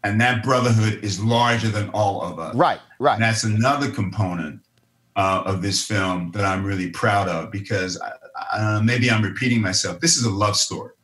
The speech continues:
Speaker 1: the, these guys.
Speaker 2: Mm-hmm.
Speaker 1: And, um, um,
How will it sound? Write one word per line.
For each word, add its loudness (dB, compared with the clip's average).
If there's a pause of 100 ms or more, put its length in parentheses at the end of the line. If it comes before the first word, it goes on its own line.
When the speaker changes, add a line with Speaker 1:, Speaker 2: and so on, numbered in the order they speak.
(220)
Speaker 1:
the, -6
these -8
guys. -6 (120)
Speaker 2:
Mm-hmm. -2
Speaker 1:
And, 0 (380)
um, 2 (760)
um, 0